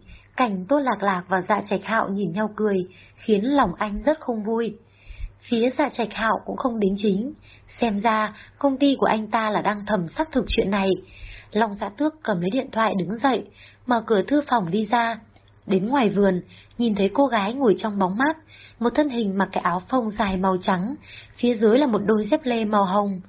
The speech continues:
mái tóc dài được búi thành đầu củ tỏi mát mẻ. Ánh nắng len qua bóng mát, chiếu xuống người cô, ánh sáng mềm mại, đến cả người cô cũng có vẻ được bao phủ bởi một lớp ánh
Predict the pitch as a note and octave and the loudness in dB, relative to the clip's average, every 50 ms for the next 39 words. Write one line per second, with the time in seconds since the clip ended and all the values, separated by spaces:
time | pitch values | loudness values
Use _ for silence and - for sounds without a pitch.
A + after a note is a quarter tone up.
0 | - - - - - - - G3+ F#3+ F3+ G3 G3+ D#4+ D#4+ D#4+ - B3+ A#3 G#3+ G3+ | -20 -20 -20 -20 -14 -6 -2 0 0 0 2 2 0 0 0 0 0 0 2 2
1 | G3 F#3 F3+ - - - - A3 A3 B3 A3 G#3+ G#3+ G3+ G#3 G#3 - - C#4 A#3 | -2 -4 -6 -10 -20 -14 -4 0 2 2 2 2 0 0 0 0 0 0 0 2
2 | G#3+ G#3+ G3 F#3 G3+ G#3+ F#3 F3+ - G#3+ G3+ F3+ D#3 F#3 C4+ D#4 D#4 C#4 B3+ A#3 | 2 2 2 2 2 2 2 2 2 2 0 0 0 -2 -2 -2 0 0 0 2
3 | G#3+ F3+ D3 - - - - - - - _ - - G3 G#3 G#3+ G3+ F#3 F#3+ A3 | 2 0 -2 -6 -12 -20 -20 -20 -20 -16 _ -6 -6 -4 -4 -4 -6 -6 -4 -4
4 | B3+ C4 A#3+ A3 G3 G#3+ A3+ G#3 G#3 G3+ F#3 F3+ F#3+ G#3+ B3+ D4+ D#4+ D#4+ - - | -4 -4 -4 -4 -2 0 0 2 2 0 0 0 0 0 0 -2 -2 -4 -8 -20
5 | - - - - - - A#3 A3+ A3+ A3+ - A3 G3 A3 C4+ C#4+ C#4 G#3 - - | -20 -20 -20 -14 -6 -2 -2 -2 -2 0 0 0 2 2 2 4 4 4 2 2
6 | - A3+ A#3 A#3+ A#3 A#3 - - - - - - - - G#3+ A3 A#3 - - G3 | 0 0 2 2 0 -4 -8 -18 -20 -20 -20 -12 -8 -8 -8 -6 -4 -4 -4 -4
7 | F#3+ B3 C#4+ D4 A#3 F3+ F3+ G3 G3+ G3+ G3 G#3+ - - - - - - - G#3+ | -2 -2 -2 0 0 0 0 0 0 -2 -4 -6 -8 -16 -20 -20 -10 -2 0 0
8 | G3+ G#3+ C4+ D4 - D4+ A3 F#3+ G3+ G#3 F3+ G#3 - - A3+ A3+ A3 A3 G#3+ G#3 | 0 0 -2 0 0 0 0 0 -2 -2 -2 -2 -2 -2 -2 -2 -2 -4 -6 -8
9 | G#3 - C#4 C#4 D4 C#4 A3+ F3+ F3+ F#3 F3+ - G#3+ G#3+ G#3+ G#3+ G#3+ - A3+ G3 | -2 -2 -2 0 2 0 0 2 0 -2 -2 -2 -2 0 -2 -2 -2 -2 0 0
10 | E3+ E3 F#3 F3+ F3+ F3 E3 F#3 B3+ D4 - - F#3+ E3 | 2 2 0 0 0 -2 0 2 0 0 0 -2 -8 -8